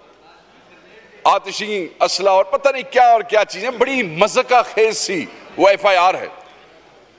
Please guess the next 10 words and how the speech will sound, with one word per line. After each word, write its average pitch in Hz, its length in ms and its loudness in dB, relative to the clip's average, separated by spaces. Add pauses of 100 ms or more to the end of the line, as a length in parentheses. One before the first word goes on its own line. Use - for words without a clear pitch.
(1120)
ये 196 100 4
उस 247 240 -2
जलसे 233 300 -2
के 240 100 0
हवाले 214 320 2
से 220 160 0
है 214 60 2
सर, 226 200 0
जो 196 120 2
जलसा 214 380 2